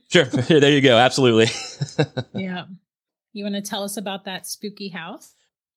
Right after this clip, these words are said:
Speaker 1: All kinds of stuff. I'll try to, like, not draw it out too much 'cause basically it was a year and a half long. And, uh,
Speaker 2: Mm.
Speaker 1: my girlfriend and I, we, at the time, we moved in and she had three kids. And neither of us had lived in the house since we just all moved in together into this house.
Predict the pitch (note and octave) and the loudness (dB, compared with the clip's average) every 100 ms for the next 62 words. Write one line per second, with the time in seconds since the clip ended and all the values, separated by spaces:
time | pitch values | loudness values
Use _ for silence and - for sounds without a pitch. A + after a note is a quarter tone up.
0 | - E3+ F#3 - A#2+ A#2 A2 G2+ - A2 | 0 2 2 2 0 2 2 0 2 2
1 | - B2+ - C#3+ A2 G#2+ A2 A2+ A#2+ G2 | 2 0 2 2 2 0 0 0 0 -2
2 | G2+ A#2 A2 G#2+ A2 - - A#2 A2 A2+ | -2 2 2 4 0 0 -2 0 2 0
3 | - A#2+ G#2 D3 D3+ C3+ G#2+ G2+ F#2+ G#2 | 0 -2 0 0 0 0 -2 0 2 2
4 | A#2+ A2+ F#2 G#2 F#2+ - F2+ F2+ F2 F2 | 2 0 0 -2 -2 -4 -8 -8 -8 -14
5 | - _ _ _ _ G2 F#2 F2+ F#2 F#2 | -18 _ _ _ _ -2 0 2 2 0
6 | F2+ F#3 G3 F3+ G#2+ G#2 A#2 - A#2+ A#2 | 0 -4 -6 -2 -2 -2 -4 -2 -2 0
7 | G#2 G2+ A2 A2 G#2 - - - G2 A#2 | 0 0 0 0 -2 -8 -14 -14 -2 0
8 | G2+ G2+ G#2 G#2 G#2+ G#2 G2+ - G2 - | 0 0 0 0 2 2 0 -4 -4 0
9 | C3+ G#2 G#2+ G2+ - F#2 - - - _ | 2 0 -4 -6 -4 -6 -4 -4 -4 _
10 | _ _ _ G#2+ G2 F#2 F2+ F2 - - | _ _ _ -2 0 0 -2 -6 -10 -16
11 | _ _ _ _ A#2 B2+ B2+ B2 - G#2 | _ _ _ _ 0 2 2 2 0 0
12 | A2+ G2 G2 F#2+ - F#2 G2+ F#2 G2+ G#2 | 0 -2 -2 -4 -4 -6 -4 0 0 0
13 | G2+ F#2 G#2 F#2+ F#2 G2+ F#2 F2+ F2+ - | -4 -4 -4 -4 -4 -6 -4 -2 -4 -4
14 | F#2 F#2 - - | -8 -6 -2 -2